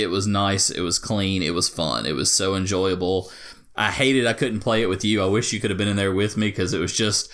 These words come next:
it was one of those things that I'm sitting here playing. I'm like, "Oh my gosh, I wish Hollywood could see all of this." And I will say this,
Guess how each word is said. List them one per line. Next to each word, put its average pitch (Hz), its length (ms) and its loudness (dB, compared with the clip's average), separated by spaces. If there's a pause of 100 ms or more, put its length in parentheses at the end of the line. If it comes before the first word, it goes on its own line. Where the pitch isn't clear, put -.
(360)
it 110 80 0
was 120 120 4
one 131 140 2
of 139 80 4
those 117 200 2
things 117 280 0
that 110 80 2
I'm 104 100 2
sitting 107 220 0
here 107 120 0
playing. 107 340 0
I'm 101 80 0
like, 101 160 0
"Oh 139 120 4
my 131 140 2
gosh, 117 240 2
I 113 60 0
wish 107 160 0
Hollywood 104 360 2
could 98 140 -6
see 98 180 0
all 78 200 0
of - 100 -6
this." - 320 -4 (320)
And 104 140 0
I - 20 2
will 120 220 4
say 143 180 2
this, 131 260 0